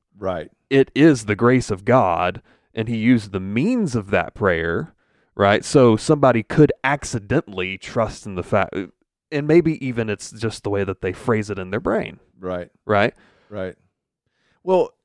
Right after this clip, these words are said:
Speaker 1: <laughs> we, we, we seem to be talking about what people believe, and that's
Speaker 2: Mm-hmm.
Speaker 1: right when it comes to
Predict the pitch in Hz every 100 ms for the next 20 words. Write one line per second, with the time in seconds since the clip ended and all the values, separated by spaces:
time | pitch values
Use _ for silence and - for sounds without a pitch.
0 | _ _ _ _ - - - _ _ _
1 | _ _ _ _ _ _ _ _ 147 143
2 | 69 139 143 131 - 185 147 117 104 127
3 | 117 117 95 90 90 85 - _ _ _
4 | _ _ _ 90 95 117 - - 120 110
5 | 95 90 87 92 101 98 82 82 87 98
6 | _ 87 95 95 101 98 90 82 92 -
7 | _ 98 90 - 104 95 - 95 87